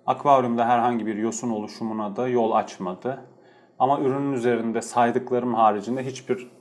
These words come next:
spesifikasyon belirtilmemesi beni tedirgin ediyor.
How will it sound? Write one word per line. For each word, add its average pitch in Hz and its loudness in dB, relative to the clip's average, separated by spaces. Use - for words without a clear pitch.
spesifikasyon 123 -2
belirtilmemesi 113 2
beni 120 2
tedirgin 107 -2
ediyor. 120 -4